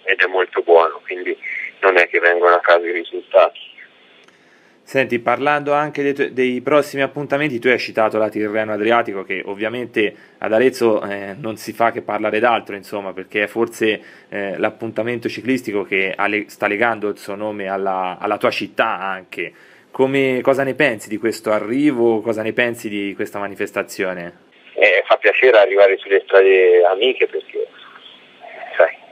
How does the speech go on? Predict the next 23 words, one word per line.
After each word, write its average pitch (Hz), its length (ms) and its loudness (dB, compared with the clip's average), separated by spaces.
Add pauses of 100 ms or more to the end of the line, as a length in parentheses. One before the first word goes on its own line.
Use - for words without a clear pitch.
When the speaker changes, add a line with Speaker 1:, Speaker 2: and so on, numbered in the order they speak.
Speaker 1:
comunque 98 420 2
è 95 40 2
una 92 180 -2
corsa 98 240 -2
molto 95 280 -4
importante - 720 0
e, 87 800 -6 (580)
e, - 300 4
e - 380 0 (1400)
fa-, 87 220 6 (600)
arrivarci 101 540 4
con 101 160 0
una 101 160 4
corsa 101 300 0
così 107 220 0
importante 101 680 4 (540)
può 104 120 6
far 95 260 4
solo 95 180 6
che - 140 2
piacere, 92 520 4
anche 85 300 -2
perché - 380 0